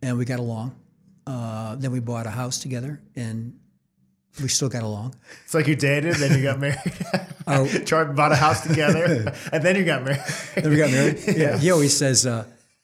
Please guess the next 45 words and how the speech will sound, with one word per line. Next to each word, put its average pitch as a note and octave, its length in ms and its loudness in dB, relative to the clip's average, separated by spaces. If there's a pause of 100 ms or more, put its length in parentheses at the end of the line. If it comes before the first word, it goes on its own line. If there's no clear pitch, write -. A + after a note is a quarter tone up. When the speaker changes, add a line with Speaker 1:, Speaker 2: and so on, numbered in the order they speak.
(280)
Speaker 1:
he's C3+ 120 -2
got C3 140 0
a - 20 0
weird A2+ 200 0
sense A2 260 -4
of A2 60 -4
humor. G#2 340 -6
He D#3+ 120 2
says, C#3 300 2
uh, A2 160 -2 (680)
uh, F3 100 -8 (180)
"And D3 160 4
we're F#3 120 4
married," B2 480 0 (160)
but - 100 0
Speaker 2:
Yeah. - 60 -6
Speaker 1:
just, - 240 0 (120)
uh, F3+ 100 -6
to, F3+ 160 -8 (100)
to, - 120 -6
like, C#3 200 -2
to C#3 100 -4
the A#2+ 140 -4
stranger C#3 420 0
at A2+ 100 -4
the A#2 80 -8
coffee B2+ 300 -6
shop. G2+ 220 -8
He B2 80 -10
goes, A2+ 120 -8
"We're F3 140 -2
married, C3 440 -4 (120)
uh, C3+ 120 -6 (120)
but F#3 140 0
not C#3 140 0
to B2 80 0
each A2 120 -2
other." G#2+ 280 -4
<laughs> - 460 -14
Speaker 2:
Oh, F3 340 0
my A2+ 180 -2
goodness. G#2 480 -4 (680)
That's G#2 160 -10 (120)
funny. F2 260 -10
Speaker 1:
Um, C3+ 600 0